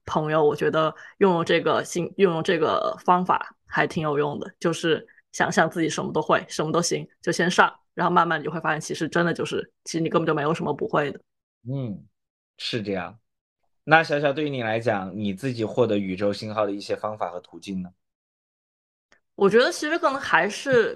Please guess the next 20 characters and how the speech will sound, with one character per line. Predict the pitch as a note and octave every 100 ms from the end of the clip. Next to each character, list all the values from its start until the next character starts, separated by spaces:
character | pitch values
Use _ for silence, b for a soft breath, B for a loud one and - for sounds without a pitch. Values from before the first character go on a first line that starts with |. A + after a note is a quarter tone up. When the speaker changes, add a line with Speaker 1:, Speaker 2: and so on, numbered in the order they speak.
| E3
Speaker 1:
跟 | A3+ A3+
大 | G#3+
家 | G3
说 | G3 G#3+
的 |
一 | F3 E3
样 | G3+ G#3+
吧， | F3 D#3
其 | - G#3+
实 | A#3+ A#3 -
可 | -
能 | E3+ F#3+
我 | G3 A#2+
更 | - A3
想 | E3+ D#3+
侧 | G#3+
重 | F#3 F#3
一 |
点 | E3+ -
是 | F3+ E3